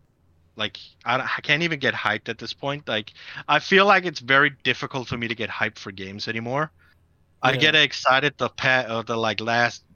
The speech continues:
Speaker 1: week maybe before a game comes out. <sighs> I don't, I, I've stopped caring when it's like, "Yeah, it's, it's coming out at some point." I don't care,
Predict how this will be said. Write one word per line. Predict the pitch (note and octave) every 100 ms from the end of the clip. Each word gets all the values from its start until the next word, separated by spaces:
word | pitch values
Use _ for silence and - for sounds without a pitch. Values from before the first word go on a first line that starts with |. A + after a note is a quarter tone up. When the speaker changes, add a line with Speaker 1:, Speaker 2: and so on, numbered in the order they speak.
| G#2 G#2+
Speaker 1:
week | A#2 -
maybe | A2 G2+ F#2
before | F#2 F#2 - G2
a |
game | F#2 G2 F#2+
comes | G2+ G2 F#2+
out. | G2 F#2 F#2+
<sighs> | - _ _ _ _ _ _ _ _ _ - - - - - -
I | B2
don't, | A#2 B2 B2 A#2
I, | G#2+ A2 -
I've | A2 A#2
stopped | - - - C#3+ -
caring | - - A2 G#2 G2 G2+ F#2+
when | G2
it's | F#2+ -
like, | G#2 G#2
"Yeah, | D3 F3 F#3+ G3 G3+ A#3
it's, | C4 B3
it's | A3+ G3+
coming | - G#3+ G#3
out | A#3 A3+ - _ - _ _ _ -
at | C#3+
some | - D3+ F#3+
point." | G#3+ D#3+ E3+ G3 _ _ _ _ _ _
I | -
don't | C3+ A2+
care, | G#2+ F2+